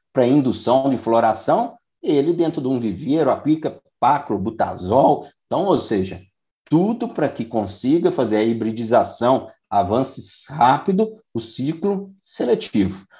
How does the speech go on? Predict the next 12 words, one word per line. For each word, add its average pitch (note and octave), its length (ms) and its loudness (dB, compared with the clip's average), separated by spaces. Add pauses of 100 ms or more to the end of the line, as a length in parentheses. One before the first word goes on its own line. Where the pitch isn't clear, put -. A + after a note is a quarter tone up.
(120)
Hoje F3+ 200 6
até F#3+ 220 4
usa-se G3 380 2
um G#3+ 180 -2
termo F3 380 6
pra F#3 160 2
isso, A2 340 -2 (260)
né? C3 420 0 (120)
Pra A2+ 160 4
esses B2+ 300 4
avanços A2 680 -2
todos. F#2+ 360 -4